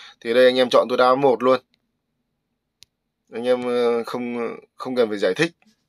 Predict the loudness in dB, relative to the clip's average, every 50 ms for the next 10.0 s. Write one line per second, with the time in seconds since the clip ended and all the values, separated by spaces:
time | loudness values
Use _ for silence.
0 | _ _ -6 -2 -2 0 0 0 -2 0 0 2 2 2 2 -2 -4 -6 -8 -8
1 | -8 -4 0 2 2 2 2 2 2 2 2 2 2 0 -2 -2 -4 -8 -8 -8
2 | -8 -2 0 2 2 4 2 0 0 0 -2 -2 -2 0 0 2 2 2 0 0
3 | 4 4 4 4 4 0 -2 -2 -6 -12 -20 -20 -20 _ -10 -8 -2 -2 -2 2
4 | 2 2 2 2 -2 -4 -2 0 0 0 0 0 0 0 2 2 2 0 0 2
5 | 2 2 4 2 0 0 0 -4 -6 -6 -6 -2 2 2 2 2 2 2 2 2
6 | 2 0 -2 -2 -4 _ _ _ _ _ _ _ _ _ _ _ _ _ -4 -2
7 | -2 2 4 4 4 6 6 4 4 4 2 4 2 2 2 0 -4 -6 -4 -2
8 | -2 0 2 0 2 2 2 2 2 2 2 2 2 2 0 -2 0 0 0 0
9 | -2 -6 _ _ _ _ _ _ _ _ -10 -6 -6 -6 -6 -6 -8 -10 -10